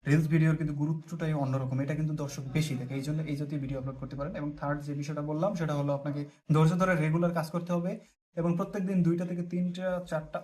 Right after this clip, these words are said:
অথবা সপ্তাহে অন্তত চারটা ভিডিও আপনার পেজে আপলোড করতে হবে, তবে কিন্তু আপনি ফলোয়ার পাবেন। এবং last but not the least আরেকটা এক্সট্রা বিষয় আপনি, আপনাদেরকে আমি বলে রাখি, সেটা হলো একটা পেজকে যখন আপনি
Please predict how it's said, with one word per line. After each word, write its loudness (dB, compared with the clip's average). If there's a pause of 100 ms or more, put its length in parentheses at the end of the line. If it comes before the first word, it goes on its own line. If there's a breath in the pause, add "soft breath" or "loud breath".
(100)
অথবা 0 (200)
সপ্তাহে 0
অন্তত -2 (100)
চারটা -4
ভিডিও 2
আপনার 2 (480 loud breath)
পেজে 4 (140)
আপলোড -4
করতে -8
হবে, -6
তবে -2
কিন্তু -4
আপনি -12
ফলোয়ার -4 (220)
পাবেন। -2 (880)
এবং 6 (120)
last 6
but 0
not -2
the -2
least -4 (100)
আরেকটা -2 (140)
এক্সট্রা -4
বিষয় 0
আপনি, -2
আপনাদেরকে -4
আমি -6 (120)
বলে 4
রাখি, -2
সেটা -2
হলো 2 (240)
একটা -8 (100)
পেজকে -6
যখন -4
আপনি -2